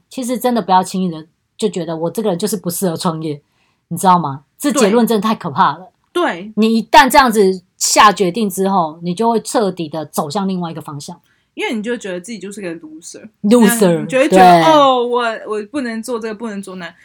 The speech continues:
Speaker 1: 对。
Speaker 2: 可是其实我觉得在钢铁般意志呢，刚刚你提到的是西方人，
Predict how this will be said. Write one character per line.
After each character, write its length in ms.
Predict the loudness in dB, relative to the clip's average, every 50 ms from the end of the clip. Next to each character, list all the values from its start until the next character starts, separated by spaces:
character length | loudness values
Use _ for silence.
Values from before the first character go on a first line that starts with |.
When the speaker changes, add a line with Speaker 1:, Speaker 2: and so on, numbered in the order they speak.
| -20 _ _
Speaker 1:
对。 100 | 2 4
Speaker 2:
可 120 | 6 6
是 100 | 4 4
其 100 | 0 -2
实 140 | -2 -4 -4
我 100 | -6 -6
觉 140 | -8 -8 -10
得 60 | -6
在 120 | -4 -4
钢 220 | -2 -2 -2 -2 -2
铁 80 | -4
般 200 | -4 -4 -6 -6
意 120 | -6 -8 -10
志 160 | -10 -12 -12
呢， 100 | -12 -12 -10 -2
刚 140 | 0 0 0
刚 60 | 0
你 80 | -2 -8
提 160 | -8 -10 -6
到 180 | -2 0 0 0
的 40 | -2
是 180 | -6 -12 -14
西 240 | -12 -10 -8 -8 -6
方 240 | -6 -6 -6 -6 -8
人， 240 | -10 -14 -16 -18